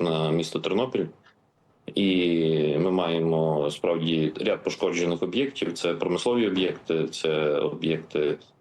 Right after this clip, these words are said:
які стосуються критичної, е, галузі. Це, е, десь в частині міста виникають проблеми з електрикою, виникають, можуть виникнути проблеми із водою.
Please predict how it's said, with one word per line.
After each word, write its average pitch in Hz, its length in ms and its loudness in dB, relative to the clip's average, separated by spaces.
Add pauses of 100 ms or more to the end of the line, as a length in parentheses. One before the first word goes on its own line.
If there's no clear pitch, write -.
(240)
які - 160 -2
стосуються 87 500 -2
критичної, 87 800 0
е, - 120 0 (600)
галузі. 78 480 0 (640)
Це, - 240 0
е, 73 1040 0 (200)
десь 80 380 -4
в - 80 -6
частині 90 380 -2
міста 82 240 -2
виникають 82 680 0
проблеми 82 380 0
з 82 60 2
електрикою, 85 840 0 (260)
виникають, 80 680 -2 (320)
можуть 95 420 0
виникнути 87 480 -2
проблеми 80 440 0
із 80 140 0
водою. 110 340 0